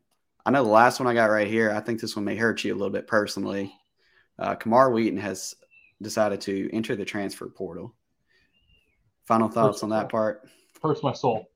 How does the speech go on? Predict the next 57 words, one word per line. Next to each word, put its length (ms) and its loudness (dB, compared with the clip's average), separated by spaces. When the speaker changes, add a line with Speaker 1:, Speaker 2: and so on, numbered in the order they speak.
Speaker 2:
Uh, 180 2
I 120 4
love 240 0
Wheaton. 260 -4
Speaker 1:
<laughs> 100 0
Speaker 2:
He 140 -2
was, 380 -2
uh, 340 2
he 300 -8
was 160 0
one 140 0
of 40 -2
my 140 -2
favorites 500 -6
coming. 240 -4
Well, 300 -2
you 120 -2
know, 100 -2
he 80 -2
was 100 -6
one 140 2
of 60 -4
the 60 -10
best 360 -2
coming 260 -6
into 160 -8
this, 300 -16
uh, 240 -8
next 260 0
Speaker 1:
Mm-hmm. 80 -10
Speaker 2:
class. 380 2
He 60 -8
was 160 -6
up 220 0
there. 80 -10
Speaker 1:
Top 60 -2
Speaker 2:
He 80 -2
was 80 -6
Speaker 1:
three. 240 -4
Speaker 2:
ta-, 200 -2
yeah, 180 2
he 80 -2
was 120 -8
touted, 300 2
or 280 -8
touted, 280 -6
toted 300 6
up 200 4
there 240 6
with, 260 0
uh, 280 2
Trey 240 6
Henderson 600 0
and 100 -2
then 280 -4
Will 200 0
Shipley. 600 -4